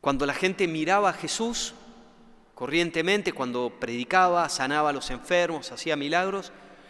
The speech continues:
¿qué era lo que veía? Veía un hombre de carne y hueso, no veía la divinidad, veía la humanidad. Podía concluir que ese hombre era Dios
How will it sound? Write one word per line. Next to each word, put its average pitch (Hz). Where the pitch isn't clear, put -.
¿qué 220
era 185
lo 156
que 135
veía? 120
Veía 156
un 233
hombre 143
de 127
carne 202
y 180
hueso, 160
no 165
veía 190
la 135
divinidad, 127
veía 151
la 170
humanidad. 131
Podía 226
concluir 214
que 190
ese 175
hombre 175
era 151
Dios 240